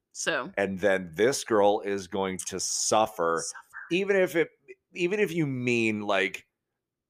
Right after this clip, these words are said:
Speaker 2: it's gonna be tougher for her because something happened. No, no, no. You don't say, "This girl is
Speaker 1: Is
Speaker 2: going
Speaker 1: going
Speaker 2: to
Speaker 1: to
Speaker 2: suffer."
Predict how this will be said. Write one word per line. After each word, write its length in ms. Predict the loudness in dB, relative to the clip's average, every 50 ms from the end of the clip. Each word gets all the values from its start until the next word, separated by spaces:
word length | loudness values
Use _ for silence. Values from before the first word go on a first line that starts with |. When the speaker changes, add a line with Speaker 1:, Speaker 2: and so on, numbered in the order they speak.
| _
Speaker 2:
it's 200 | 0 0 0 2
gonna 160 | 2 2 2
be 120 | 2 2 0
tougher 380 | 2 2 2 2 2 2 -2
for 180 | -2 -2 -2 -2
her 340 | 0 2 2 2 2 0 -2 -4
because 580 | -6 -6 -2 0 0 2 2 0 -2 -4 -6 -8 -6 -4
something 400 | -2 -2 -2 -2 -2 -6 -6 -4
happened. 600 | -2 0 0 0 0 -2 -2 -2 -4 -4 -8 -12 -12
No, 200 | -4 0 2 4
no, 80 | 4 4
no. 240 | 4 4 4 2 0
You 120 | -2 0 2
don't 260 | 2 2 0 -2 -4
say, 460 | -6 -4 0 2 2 2 2 -2 -6 -8 -16 -8 0
"This 300 | 2 2 4 2 2 -2
girl 320 | 0 2 2 2 2 0
is 80 | -2 -4
Speaker 1:
Is 40 | -4
Speaker 2:
going 160 | -4 -4 -4 -4
Speaker 1:
going 60 | -4
Speaker 2:
to 40 | -4
Speaker 1:
to 60 | -4 -2
Speaker 2:
suffer." 260 | -2 -2 -2 0